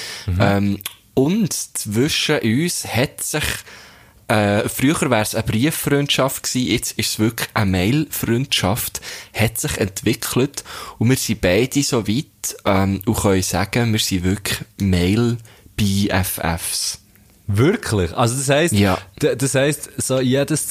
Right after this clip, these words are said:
Speaker 1: zweite oder dritte Mail, das du in deinem Postfach hast und nicht löschst,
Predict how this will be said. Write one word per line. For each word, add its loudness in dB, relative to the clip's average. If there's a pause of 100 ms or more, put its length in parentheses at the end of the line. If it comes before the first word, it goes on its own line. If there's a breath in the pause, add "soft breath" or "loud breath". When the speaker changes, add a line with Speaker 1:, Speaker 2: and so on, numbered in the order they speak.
Speaker 1:
zweite 2
oder 0
dritte 0
Mail, 2
das 0
du 2
in 0
deinem 0
Postfach 0
hast 0
und 2
nicht 2
löschst, 0